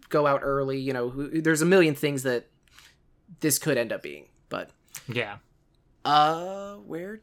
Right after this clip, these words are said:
Speaker 1: did my other one go? Um, Sasha
Speaker 2: Sasha.
Speaker 1: Banks has been announced for the Chicago Comics and Entertainment Expo, better known as C two E two.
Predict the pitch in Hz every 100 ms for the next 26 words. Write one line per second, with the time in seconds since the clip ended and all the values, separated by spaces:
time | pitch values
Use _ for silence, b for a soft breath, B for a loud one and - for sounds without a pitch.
0 | - 139 160 180 165 196 156 139 127 143
1 | 143 139 143 139 b b b _ - 160
2 | 202 208 165 170 214 269 - - - _
3 | _ - 175 165 147 139 175 180 - 156
4 | 151 160 175 - - 151 139 - 165 175
5 | 175 165 - 165 185 - 127 - 165 160
6 | 175 170 147 160 156 - 180 170 165 151
7 | 147 143 139 131 151 139 143 127 147 -
8 | 147